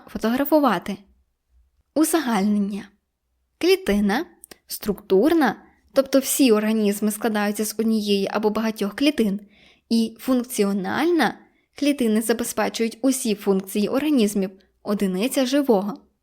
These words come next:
Досліджувати її допомагають збільшувані прилади, оптичні й електронні мікроскопи.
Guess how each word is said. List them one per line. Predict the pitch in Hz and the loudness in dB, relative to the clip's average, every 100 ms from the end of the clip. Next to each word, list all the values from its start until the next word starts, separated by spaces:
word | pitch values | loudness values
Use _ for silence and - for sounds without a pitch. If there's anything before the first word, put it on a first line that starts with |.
| _ _ _ _ _ | _ _ _ _ _
Досліджувати | 269 226 - 190 196 - 349 349 277 | -6 -4 -2 -2 0 2 0 0 0
її | 240 226 190 - - | -2 -2 -4 -4 -6
допомагають | 202 202 196 185 220 330 294 - - - | -2 -2 -2 -2 0 2 2 -2 -12 -8
збільшувані | 175 202 269 - 240 233 | -4 -2 -2 -2 -2 -2
прилади, | 233 254 233 196 202 - - _ _ _ _ | 2 2 2 0 -2 -6 -12 _ _ _ _
оптичні | 202 202 - 190 269 294 240 | -2 -2 -2 -2 0 0 0
й | 190 - - - | -2 -12 -20 -2
електронні | 226 208 - - 190 269 294 233 | 0 0 -2 -6 -2 0 0 0
мікроскопи. | 208 294 302 - 196 196 | 0 0 -2 -2 -4 -4